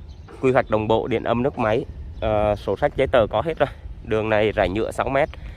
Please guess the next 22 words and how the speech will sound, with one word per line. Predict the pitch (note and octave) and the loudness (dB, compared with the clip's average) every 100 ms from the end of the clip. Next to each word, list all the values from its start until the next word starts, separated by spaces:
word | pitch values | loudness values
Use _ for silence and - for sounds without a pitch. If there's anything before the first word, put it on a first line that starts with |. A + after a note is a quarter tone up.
| - - | -12 -2
tính | B2+ D#3+ | 2 4
cả | G2+ | 4
vỉa | G2+ F#2+ | 2 0
hè | A2 G#2 G#2 - - - | 2 2 0 -8 -12 -2
ba | A#2 A#2+ | 2 2
mét | B2 C#3+ | 2 0
nữa | - C3+ - - - - - - - - - - - - - - - - - - - - | 0 0 -2 -12 -18 -18 -16 -14 -12 -12 -12 -14 -16 -18 -18 -16 -16 -16 -14 -14 -14 -6
là | G#2+ G#2+ G#2 G#2 | 2 4 6 4
mười | G#2+ G#2+ | 2 0
hai | A#2+ | 0
mét | B2 D3+ | 0 0
anh | D3 | -2
chị | B2+ | -2
nhá. | C3 C#3 - - - - - - - - - - - | 0 0 -2 -14 -16 -16 -16 -18 -18 -16 -16 -16 -10
Ờ, | - G2+ G2+ G2+ G2+ F#2+ - - - - - - - - - | -2 0 2 0 -2 -6 -14 -14 -14 -14 -14 -14 -14 -14 -6
tủ | - G2 | 0 2
điện | A2 - | 2 0
mình | A2+ A2 | 0 -2
này, | G#2+ - - - - - - - - - | -4 -10 -14 -12 -12 -12 -14 -16 -16 -6
cột | A2+ - | -4 2
đèn | G#2+ G#2 | 2 2
này, | G2+ | -4